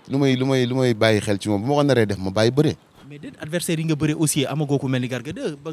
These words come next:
Speaker 2: tax na nga naan dama ko fay fekk, duma ko daan ko ñibbi.
Speaker 1: Waaw, mais yéen da ngeen di jàpp ni amaguma adversaire bu mel ni Garga deux.
Speaker 2: Waaw.
Speaker 1: Mais bëre naa ak ay adversaire yu mel ni Garga deux. Youssou Ndour bi Balla Gaye, bu may bëreeg moom, dañ na ma, moo la ëpp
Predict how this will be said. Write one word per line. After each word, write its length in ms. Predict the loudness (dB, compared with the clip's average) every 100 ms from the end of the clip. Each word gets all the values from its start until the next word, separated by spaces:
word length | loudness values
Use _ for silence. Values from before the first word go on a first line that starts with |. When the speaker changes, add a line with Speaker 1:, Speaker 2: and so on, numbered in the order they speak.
| -4
Speaker 2:
tax 160 | -2 0
na 120 | -2
nga 120 | -2
naan 180 | -2 -2
dama 140 | -2 -4
ko 100 | -2
fay 140 | -2
fekk, 320 | -2 -6 -8 -10 -16 -20 -20 -20 -20 -8 0
duma 200 | 2 2
ko 80 | 0
daan 180 | -2
ko 80 | -2
ñibbi. 260 | -8 -8 -12 -16 _ -4
Speaker 1:
Waaw, 220 | -2 0
mais 320 | 0 -2 -2 -8 -20 -20 -20 _ _ _ -12
yéen 420 | 2 6 6 4 -6 -2
da 80 | 2
ngeen 140 | 4
di 60 | 4
jàpp 220 | 4 2
ni 140 | 0
amaguma 360 | 0 2 2 2
adversaire 380 | 2 0 0 0
bu 80 | 0
mel 160 | 0
ni 80 | 0
Garga 260 | 0 0 -2
deux. 160 | -6 -10
Speaker 2:
Waaw. 120 | -10 -4
Speaker 1:
Mais 160 | -2
bëre 240 | 0 2 2
naa 140 | -2
ak 100 | -6
ay 60 | -8
adversaire 540 | -6 -4 -2 0 -2 -6 -6
yu 120 | -4
mel 160 | -2 -2
ni 80 |
Garga 280 | -2 -4 -4
deux. 220 | -4 -4 -6 -16 -20 -20 -20 -20 -12
Youssou 220 | -8 -4
Ndour 160 | 0 0
bi 80 | 4
Balla 260 | 4 4
Gaye, 140 | 2 -2
bu 100 | -2
may 140 | -2
bëreeg 260 | 0 0 2
moom, 200 | 0 -2
dañ 120 | -4
na 80 | -4
ma, 140 | -6 -10 -18 _ -20 _ _ -20 _ _ _ _ -6
moo 180 | -2
la 80 | -2
ëpp 120 | -2